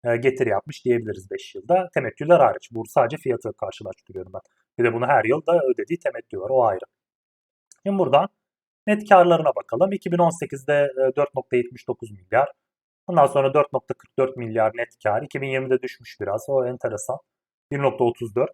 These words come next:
ama cirosu çok yüksek. Mu-, muhtemelen, e, yeni filo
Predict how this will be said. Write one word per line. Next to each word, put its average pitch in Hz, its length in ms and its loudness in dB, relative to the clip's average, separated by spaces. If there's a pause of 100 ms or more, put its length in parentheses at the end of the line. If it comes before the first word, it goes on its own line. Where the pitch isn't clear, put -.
ama 131 200 0
cirosu 131 340 -2
çok 117 200 -8
yüksek. - 300 -12
Mu-, 113 80 -12 (160)
muhtemelen, 127 560 -2
e, 117 220 -8 (960)
yeni 123 400 2
filo 123 440 2